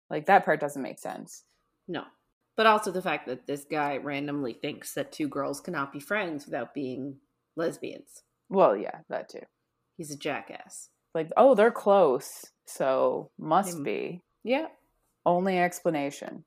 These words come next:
Speaker 2: Yeah. It's ridiculous. Anyway. Um,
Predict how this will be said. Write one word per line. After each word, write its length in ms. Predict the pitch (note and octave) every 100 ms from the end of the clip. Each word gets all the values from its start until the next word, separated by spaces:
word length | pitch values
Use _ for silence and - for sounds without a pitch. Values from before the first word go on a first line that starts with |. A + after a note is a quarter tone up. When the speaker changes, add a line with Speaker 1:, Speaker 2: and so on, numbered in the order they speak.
| _ _ _
Speaker 2:
Yeah. 200 | G#3+ - - _ _ _ _ _ _ - _ _ _
It's 180 | - -
ridiculous. 1040 | G3 D3+ C#3+ F#3 - - - - - - _ _ _ _
Anyway. 480 | D#3+ C#3 B1+ - F#3 _ _ _ _
Um, 640 | F3 F3 E3+ E3 E3+ E3